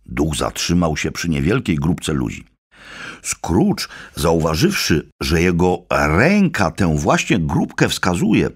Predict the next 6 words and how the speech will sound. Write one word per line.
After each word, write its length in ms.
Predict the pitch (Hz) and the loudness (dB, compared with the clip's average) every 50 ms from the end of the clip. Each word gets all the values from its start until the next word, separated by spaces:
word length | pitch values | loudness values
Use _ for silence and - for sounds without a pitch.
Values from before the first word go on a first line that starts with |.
| _ _ _ _ _ - - - - _ _ | _ _ _ _ _ -20 -20 -20 -20 _ _
przybliżył 720 | - - - 85 71 76 101 151 156 120 123 139 135 117 | -4 -2 -2 0 0 2 2 2 2 2 2 0 0 0
się 240 | - - - 123 - - - _ _ _ _ _ _ _ _ - | 0 0 0 0 -2 -4 -8 _ _ _ _ _ _ _ _ -2
i 120 | 104 95 - - - | -2 -2 -2 -2 -6
usłyszał 640 | 73 69 - - - 85 80 - - 80 71 69 - - - - - _ | -6 -6 -6 -4 -2 0 0 0 0 0 0 -2 -2 -6 -12 -20 -14 _
następującą 1040 | 73 76 107 117 - - - 92 78 69 - 67 67 65 64 60 58 - 55 55 55 | -2 0 0 0 0 0 0 0 -2 0 -2 -2 -2 -2 -2 -4 -6 -8 -8 -8 -8
rozmowę. 460 | 53 53 52 52 50 50 - - - | -8 -8 -10 -10 -12 -12 -12 -16 -20